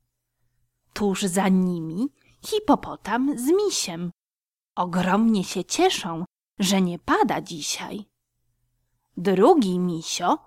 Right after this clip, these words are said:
z różowym króliczkiem coś chowają pod małym koszyczkiem. A na końcu słonik popielaty. Dziś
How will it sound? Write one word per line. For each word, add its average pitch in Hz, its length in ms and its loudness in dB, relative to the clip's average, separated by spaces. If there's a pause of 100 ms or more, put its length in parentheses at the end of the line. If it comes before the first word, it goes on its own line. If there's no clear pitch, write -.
(160)
z 185 120 -6
różowym 196 600 2
króliczkiem 190 920 -4 (640)
coś - 460 0
chowają 202 760 -2 (380)
pod 170 300 -8
małym 175 460 -2 (140)
koszyczkiem. 196 1000 -2 (920)
A 208 180 4
na 175 280 0
końcu 427 840 2 (200)
słonik 208 720 4
popielaty. 226 840 0 (640)
Dziś 208 600 -4